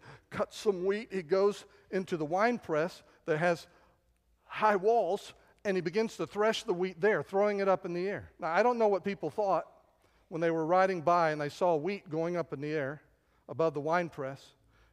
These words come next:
and chaff being blown out, but, but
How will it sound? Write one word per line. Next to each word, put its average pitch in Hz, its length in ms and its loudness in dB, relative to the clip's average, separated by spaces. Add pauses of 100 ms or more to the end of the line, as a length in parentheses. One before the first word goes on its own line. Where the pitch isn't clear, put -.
and 139 140 -8
chaff 170 420 -2
being 143 200 -8
blown 135 280 -4
out, 131 240 -8 (760)
but, 170 260 2
but 165 320 -2